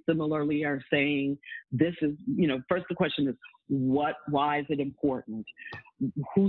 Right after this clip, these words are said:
should be celebrating? And it shouldn't just be Black folks. It's, everybody should be celebrating, because Black music, to me, is the resource and the wellspring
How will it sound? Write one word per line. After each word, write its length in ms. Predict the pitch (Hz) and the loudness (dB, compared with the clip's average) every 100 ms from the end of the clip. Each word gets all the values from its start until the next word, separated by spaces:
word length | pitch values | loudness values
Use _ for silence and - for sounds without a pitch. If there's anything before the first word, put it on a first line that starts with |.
| - | 4
should 120 | 160 | 2
be 160 | 156 147 | 0 0
celebrating? 680 | 156 143 139 123 117 117 - | 0 -2 -2 0 0 -2 0
And 120 | 156 147 | 0 0
it 80 | 147 | 2
shouldn't 240 | 254 226 | 2 2
just 200 | 214 214 | 0 0
be 120 | 175 208 | 0 0
Black 320 | 170 196 - | 0 -2 -2
folks. 280 | 117 95 - _ _ - - - | -4 -4 -10 _ _ -20 -8 -2
It's, 220 | 190 196 - 202 190 - - | 0 -2 -2 -2 0 0 0
everybody 500 | 233 214 156 139 123 | 2 0 0 0 -2
should 120 | 131 | -2
be 140 | 127 123 | -2 -2
celebrating, 540 | 143 127 127 131 127 135 | -2 0 -2 -2 0 0
because 480 | 131 - 139 131 127 - - - | -2 0 0 0 -4 -12 -18 -2
Black 280 | 160 175 208 - - _ _ - | 0 2 -2 -6 -20 _ _ -6
music, 500 | 147 165 180 135 123 - _ - | 0 0 0 0 -2 -4 _ 0
to 60 | 175 | 2
me, 460 | 160 170 147 - | 2 2 0 -2
is 180 | 156 143 139 135 | -2 -2 -2 -2
the 120 | 131 | 0
resource 600 | 135 202 196 143 131 123 139 | 2 0 0 -2 -2 -2 0
and 160 | 127 | 0
the 60 | 123 | 2
wellspring 680 | 131 156 156 - 139 127 | 0 -2 -4 -2 0 0